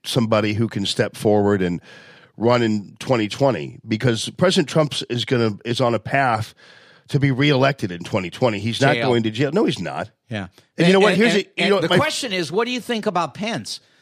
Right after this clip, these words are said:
Speaker 2: Do you think Pence would get the
Speaker 1: Uh,
Speaker 2: nomination?
Speaker 1: no, Pence isn't gonna run again with him.
Speaker 2: No.
Speaker 1: No.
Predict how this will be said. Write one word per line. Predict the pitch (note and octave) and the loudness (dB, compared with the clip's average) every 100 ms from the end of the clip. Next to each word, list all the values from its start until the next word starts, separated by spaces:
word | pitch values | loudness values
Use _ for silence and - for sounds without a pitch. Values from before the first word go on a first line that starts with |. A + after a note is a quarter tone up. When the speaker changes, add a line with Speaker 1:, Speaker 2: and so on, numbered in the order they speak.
| _ | _
Speaker 2:
Do | D3+ | -6
you | D3 | -4
think | G3+ G#3+ - | -4 -6 -4
Pence | G3+ G3 A3+ - - - _ _ _ | -4 -4 -4 -6 -8 -14 _ _ _
would | D#3 E3 | -4 -4
get | - F#3 | -2 -2
the | G3+ | -2
Speaker 1:
Uh, | |
Speaker 2:
nomination? | F3+ F3+ F#3 F3 F#3+ E3+ | 0 0 0 -2 -2 2
Speaker 1:
no, | F3+ | 2
Pence | - F#3+ A3+ - | 4 2 2 0
isn't | E3 D#3+ | 0 0
gonna | D#3+ C#3+ | 2 4
run | C3+ D3+ | 4 4
again | D#3 A#2+ G2+ | 4 2 -2
with | F#2+ | -4
him. | E2+ C#2 _ _ _ _ _ - | -8 -12 _ _ _ _ _ -14
Speaker 2:
No. | B2+ B2 B2 _ | -10 -10 -12 _
Speaker 1:
No. | D#3 D3+ G#2+ | -2 -2 -2